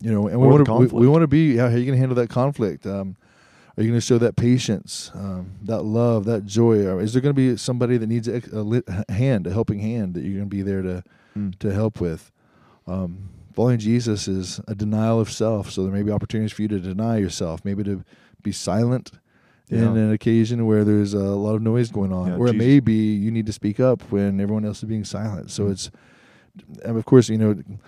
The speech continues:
Speaker 1: we just, we don't know what the day is gonna look like for somebody, but I mean, it really is kinda, I think, just being thoughtful. Like, I don't wanna waste my lunch time. I don't wanna waste, waste my break time. I mean,
Speaker 2: Mm.
Speaker 1: how can I, uh, go about this day to point others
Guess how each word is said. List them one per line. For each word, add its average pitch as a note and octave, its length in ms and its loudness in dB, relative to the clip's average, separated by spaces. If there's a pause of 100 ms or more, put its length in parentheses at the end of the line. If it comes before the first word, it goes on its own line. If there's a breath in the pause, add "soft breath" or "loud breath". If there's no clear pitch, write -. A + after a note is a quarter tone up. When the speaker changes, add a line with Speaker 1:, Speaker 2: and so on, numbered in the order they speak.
(300 loud breath)
Speaker 1:
we A2 120 2
just, G#2+ 200 -8
we G#2+ 120 2
don't A2 100 2
know G#2+ 80 2
what G#2 140 2
the G2 80 -2
day G#2 160 0
is G2+ 120 0
gonna G2 120 -2
look G#2 180 0
like F2+ 160 -4
for - 140 -12
somebody, F2 480 -4
but G#2+ 160 2
I A#2+ 80 0
mean, C#3+ 160 2
it - 20 4
really C#3 200 4
is C#3 100 -4
kinda, A#2 160 -6
I A2 60 -4
think, G#2 180 -8
just G#2+ 140 -8
being A2 240 -4
thoughtful. F#2 440 -4
Like, D#2+ 240 -8 (380 loud breath)
I B2 40 -6
don't D3+ 100 0
wanna A#2+ 120 0
waste G#2+ 280 0
my F#2+ 80 -4
lunch G2+ 280 -4
time. F2+ 380 -10
I - 80 -10
don't C3+ 100 -6
wanna B2+ 140 -6
waste, A2+ 280 -6
waste A#2 300 -4
my F#2+ 120 -6
break G2 320 -4
time. E2+ 420 -12
I - 40 -12
mean, G2+ 120 -2
Speaker 2:
Mm. G2+ 60 -6
Speaker 1:
how G#2+ 280 -4
can G#2 520 -6
I, G2 500 -4
uh, F#2 320 -8 (240)
go A2 100 0
about G#2 260 -2
this F#2+ 220 -8
day F2 520 -8 (680 soft breath)
to F#2+ 300 -4
point G#2+ 500 -4 (100)
others F#2+ 560 -6